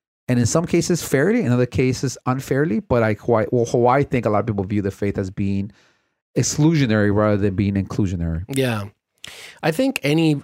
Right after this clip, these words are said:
Speaker 2: attempts to look at Christianity through a particular lens or of positioning is gonna fall short, because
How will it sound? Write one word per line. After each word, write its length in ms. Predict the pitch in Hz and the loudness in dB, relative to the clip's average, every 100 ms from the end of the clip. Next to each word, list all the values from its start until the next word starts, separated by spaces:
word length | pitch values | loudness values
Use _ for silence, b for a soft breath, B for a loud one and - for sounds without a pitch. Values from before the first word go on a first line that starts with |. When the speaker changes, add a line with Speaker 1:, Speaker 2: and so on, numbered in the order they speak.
| - | -2
Speaker 2:
attempts 520 | 123 - 131 123 - | -2 -2 -2 -2 -4
to 100 | 127 | -2
look 240 | 120 120 | -2 -4
at 100 | 123 | -6
Christianity 720 | - 131 - 123 123 123 117 113 | -4 -4 -2 -2 -2 -2 -2 -4
through 640 | - 117 117 117 110 113 | -6 -4 -2 -2 -4 -6
a 80 | 156 | -8
particular 540 | 127 127 139 - 127 113 | -6 -4 -4 -4 -4 -2
lens 640 | 120 120 117 110 107 - | 0 0 -2 -2 -6 -8
or 240 | 147 117 117 | -4 -4 -2
of 180 | 123 - | -6 -4
positioning 560 | 127 120 120 123 113 | -4 -2 -2 -2 -2
is 120 | 113 - | -4 -4
gonna 160 | 120 | -6
fall 260 | 110 123 104 | -4 -2 -2
short, 520 | - 131 113 101 101 | -4 -4 -2 -4 -6
because 520 | - 117 127 117 110 | -12 -6 -2 -2 -2